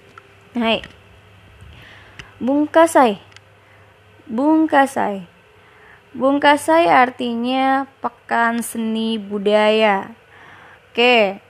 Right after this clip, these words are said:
yang tahun lalu pasti sudah pernah merasakan pekan seni budaya. Ketika kalian kelas sepuluh, kalian pasti sudah pernah merasakan, bahkan ikut berpartisipasi dalam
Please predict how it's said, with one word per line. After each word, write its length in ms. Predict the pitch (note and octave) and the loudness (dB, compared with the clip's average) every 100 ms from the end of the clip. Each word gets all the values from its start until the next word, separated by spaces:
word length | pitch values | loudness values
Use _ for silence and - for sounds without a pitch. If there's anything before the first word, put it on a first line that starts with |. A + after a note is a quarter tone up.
| _ _ | _ _
yang 400 | G#3+ G#3 G3+ G3 | -6 -4 -4 -6
tahun 400 | G#3+ G#3+ A3 A3+ | -2 0 0 2
lalu 480 | A3+ A#3+ C4+ C4+ C4+ | 4 4 2 0 0
pasti 560 | G#3+ G#3+ - - A#3 | -2 -2 -4 -10 -8
sudah 640 | A3 - G#3+ F#3+ G3+ F#3+ F#3 | -8 -10 -10 -4 -4 -4 -10
pernah 320 | F#3+ F#3+ F#3+ | -10 -8 -8
merasakan 960 | F#3+ F#3+ F3+ - G3 - A3+ A3 A3 A3 | -8 -10 -10 -10 -10 -4 -2 -2 -2 -8
pekan 560 | G3 - - G3+ G3+ | -10 -10 -6 -4 -6
seni 480 | G3+ G#3 G3+ G#3 G3+ | -10 -10 -8 -8 -8
budaya. 800 | F#3 F#3+ G#3 A#3 B3 A#3 G3+ F#3+ _ _ - - - - - - - - _ - | -8 -2 2 4 4 4 2 -4 _ _ -20 -20 -20 -20 -20 -20 -20 -20 _ -18
Ketika 400 | - A#3+ B3+ C4 | -6 -2 2 4
kalian 480 | C#4 C4+ C4+ C4+ C4 | 4 4 2 0 -2
kelas 320 | C4 B3+ B3 | 0 0 -4
sepuluh, 720 | - C4+ C#4+ D4+ D4 D4 D4 _ - - - - | -10 -8 -6 -4 -4 -4 -6 _ -20 -20 -20 -8
kalian 480 | A#3 A#3 A#3 A#3+ A#3 | -4 -2 0 0 -2
pasti 240 | A3+ - | -8 -8
sudah 320 | - A3 G#3 | -10 -4 -4
pernah 400 | G3+ G#3 G#3+ G#3+ | -4 -8 -4 -4
merasakan, 480 | G#3 G#3 G#3 A3+ A3+ | -4 -6 -6 -4 -4
bahkan 240 | A3+ A#3 | -4 -6
ikut 400 | B3+ A3+ D4 C4+ | -8 -4 -4 -2
berpartisipasi 1400 | A3+ A#3 - D4+ - C4 B3 - G#3 G#3 - C4+ C#4 C4 | -8 -4 0 0 -2 -10 -10 -10 -8 -8 -8 -6 -4 -4
dalam 560 | A3 G#3 A3+ A#3+ B3 | -2 0 0 0 -2